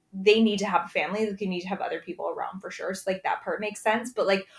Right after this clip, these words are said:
all of them going to, like, the same high school and, like, they're all in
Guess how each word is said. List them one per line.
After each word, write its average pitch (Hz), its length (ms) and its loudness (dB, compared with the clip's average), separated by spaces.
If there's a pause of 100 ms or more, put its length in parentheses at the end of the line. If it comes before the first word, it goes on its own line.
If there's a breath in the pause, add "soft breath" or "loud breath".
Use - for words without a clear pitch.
(320 soft breath)
all 254 200 12
of 359 60 6
them 415 220 6
going 233 240 10
to, 226 100 4
like, 202 260 4
the 196 60 -2
same 190 640 2
high 190 240 -2
school 185 840 4
and, 202 200 6
like, 175 340 6 (320 loud breath)
they're 220 240 6
all 254 220 12
in 277 60 6